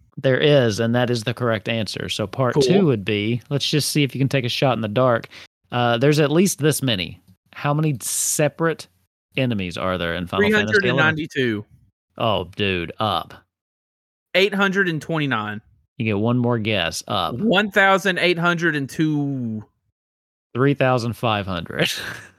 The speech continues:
Speaker 1: <laughs>
Speaker 2: That is a
Speaker 1: We
Speaker 2: lot. <laughs>
Speaker 1: we gotta keep in mind this game is twenty years old, right? Uh,
Speaker 2: Yeah.
Speaker 1: at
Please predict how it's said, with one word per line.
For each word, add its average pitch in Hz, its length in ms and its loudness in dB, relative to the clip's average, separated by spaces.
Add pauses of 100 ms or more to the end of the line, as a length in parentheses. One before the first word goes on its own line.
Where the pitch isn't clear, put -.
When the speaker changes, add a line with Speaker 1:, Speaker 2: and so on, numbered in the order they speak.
(300)
Speaker 1:
<laughs> 208 140 4 (480)
Speaker 2:
That 170 200 2
is 185 180 4
a 156 40 6
Speaker 1:
We 160 100 8
Speaker 2:
lot. 123 580 2 (100)
<laughs> - 100 -20
Speaker 1:
we 175 120 8
gotta 240 260 6
keep 214 180 4
in 165 80 6
mind 156 240 4
this 127 140 2
game 151 240 2
is 113 160 -4
twenty 147 680 -2
years 127 300 0
old, 92 300 -4
right? 101 360 -2
Uh, - 300 -6
Speaker 2:
Yeah. 143 240 0
Speaker 1:
at 127 140 -4